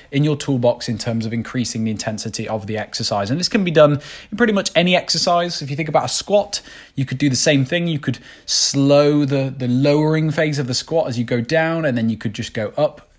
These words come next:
nice and quickly. So that is just one way that we have of,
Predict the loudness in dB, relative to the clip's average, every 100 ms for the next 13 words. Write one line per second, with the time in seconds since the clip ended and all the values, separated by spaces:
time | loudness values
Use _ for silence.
0 | -10 -8 -8 -6 -6 -2 0 0 -6 -20
1 | -20 -20 -12 -6 -6 -6 -10 -4 -2 -2
2 | -4 -2 2 4 6 6 6 2 -2 0
3 | 2 2 0 -2 -2 -2 -4